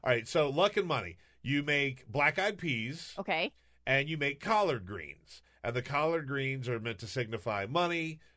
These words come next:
Speaker 1: You hope to have some prosperity in the new year. And the black-eyed peas, luck, you hope to have more good luck in the new year.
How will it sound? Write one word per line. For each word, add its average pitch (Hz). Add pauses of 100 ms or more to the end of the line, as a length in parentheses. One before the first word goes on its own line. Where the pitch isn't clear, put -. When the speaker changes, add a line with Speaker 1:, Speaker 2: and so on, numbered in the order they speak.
Speaker 1:
You 107
hope 135
to 135
have 120
some 113
prosperity 151
in 131
the 127
new 123
year. 110 (260)
And 92
the 95
black-eyed 117
peas, 151 (240)
luck, 127 (140)
you 117
hope 120
to 120
have 110
more 107
good 101
luck 101
in 104
the 101
new 101
year. 92